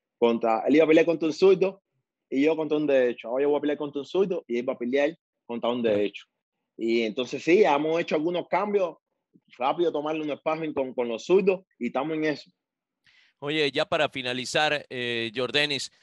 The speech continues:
Speaker 2: eh, cuéntanos un poquito del apoyo que has sentido de la gente en las redes. Te hemos visto todo el mundo, cada vez que te pones live ahí, toda la gente nada más, "Hermano,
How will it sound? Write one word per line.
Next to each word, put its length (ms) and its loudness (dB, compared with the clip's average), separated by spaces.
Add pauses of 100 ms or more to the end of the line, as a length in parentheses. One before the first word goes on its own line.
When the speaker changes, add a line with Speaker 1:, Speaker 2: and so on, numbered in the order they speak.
(160)
Speaker 2:
eh, 720 -4
cuéntanos 480 -2
un 100 -8
poquito 420 -4
del 140 2
apoyo 400 0
que 80 -6
has 80 -4
sentido 400 -2
de 80 2
la 120 0
gente 320 -2
en 100 -4
las 120 0
redes. 380 0
Te 80 -4
hemos 220 -6
visto 300 -4
todo 280 -2
el 80 -4
mundo, 320 -4
cada 140 2
vez 100 0
que 100 -4
te 140 -4
pones 340 -4
live 300 0
ahí, 240 0
toda 240 0
la 80 0
gente 320 -8
nada 240 0
más, 280 -2
"Hermano, 440 -2